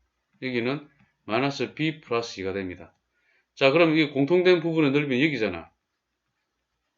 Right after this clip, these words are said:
그렇죠? 그러면 이까지 길이는 얼마 됩니까? 이렇게 물으면 요까지, 어,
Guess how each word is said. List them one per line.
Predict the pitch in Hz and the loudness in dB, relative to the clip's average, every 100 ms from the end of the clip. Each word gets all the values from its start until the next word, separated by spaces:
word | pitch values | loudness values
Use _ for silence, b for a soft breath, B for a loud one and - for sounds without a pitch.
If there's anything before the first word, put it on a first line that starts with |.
| _ _ _ _ _ _ _ _ _ _ _ _ _ _ _ _ _ _ _ _ _ _ _ _ _ _ _ _ _ _ _ _ - | _ _ _ _ _ _ _ _ _ _ _ _ _ _ _ _ _ _ _ _ _ _ _ _ _ _ _ _ _ _ _ _ -20
그렇죠? | 95 127 139 b b b b b _ | -12 -12 -12 b b b b b _
그러면 | 165 165 143 | 2 4 4
이까지 | 147 214 202 | 6 6 6
길이는 | 170 170 156 | 2 0 2
얼마 | 117 107 123 | 0 0 0
됩니까? | 135 131 127 123 123 120 | 0 -2 -2 0 2 2
이렇게 | 110 117 | 0 -4
물으면 | 120 113 107 101 | -4 -4 -4 -6
요까지, | 98 113 104 104 127 127 | -6 -6 -4 -4 -6 -8
어, | 101 98 98 95 | -10 -8 -6 -6